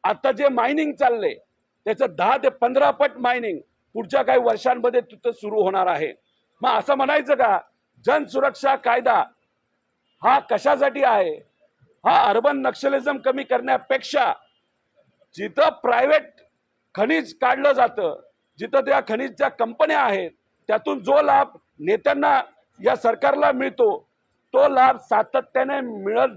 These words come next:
जावा यासाठी हा कायदा आणला का स्वहितासाठी?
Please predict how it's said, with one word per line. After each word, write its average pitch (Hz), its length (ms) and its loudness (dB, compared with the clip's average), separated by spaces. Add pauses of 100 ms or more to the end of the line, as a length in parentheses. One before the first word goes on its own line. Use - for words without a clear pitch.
जावा 208 640 4 (380)
यासाठी 269 440 2
हा 254 140 4
कायदा 240 340 0
आणला 247 420 0
का 254 180 0
स्वहितासाठी? 254 1040 0